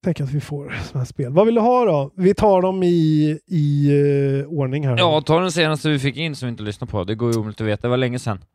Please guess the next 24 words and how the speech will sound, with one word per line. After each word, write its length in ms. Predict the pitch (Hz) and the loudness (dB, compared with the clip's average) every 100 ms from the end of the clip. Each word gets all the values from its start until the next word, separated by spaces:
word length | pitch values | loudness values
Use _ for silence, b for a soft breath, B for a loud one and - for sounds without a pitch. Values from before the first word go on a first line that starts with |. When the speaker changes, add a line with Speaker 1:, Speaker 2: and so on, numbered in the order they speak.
| _ - | _ 0
Speaker 1:
Nu 100 | 233 | 2
blir 180 | 262 | 4
det 80 | 233 | 4
från 220 | 233 240 | 2 0
Mattias 760 | 233 254 - 269 190 185 208 - | 0 0 0 2 4 2 -2 -4
Robin 640 | 190 196 185 143 151 170 185 | 0 4 2 2 2 2 -2
Evaldsson 1000 | - 226 185 139 139 143 - 175 151 156 - | -2 2 2 4 2 2 0 0 2 0 -6
Fritz. 840 | - - 247 277 - - - - - | -12 0 0 0 -6 -14 -10 -10 -10
Speaker 2:
Ja. 240 | - 101 90 B B B B B B B B B _ | -2 -2 -2 B B B B B B B B B _
Speaker 1:
Eh, 420 | 151 143 139 135 147 | -2 2 2 0 -2
som 180 | - 175 | 0 0
råkar 280 | 165 180 - | 2 0 -2
skicka 300 | - 190 175 | -6 -2 -2
fel 580 | - - 233 202 139 104 - | -2 -4 0 4 4 2 0
<laughs> 160 | - - | -2 -2
förut, 440 | - 165 127 117 | 2 2 2 0
så 80 | - | -2
den 100 | 151 | 0
här 180 | 143 185 | 0 0
är 60 | |
nog 140 | 156 135 | -2 0
ganska 280 | 147 139 131 | 0 0 -4
gammal. 600 | 135 160 147 156 156 104 _ _ _ _ _ _ - | -2 -2 -4 -2 -4 -6 _ _ _ _ _ _ -10
Eh, 200 | 139 139 | -8 -6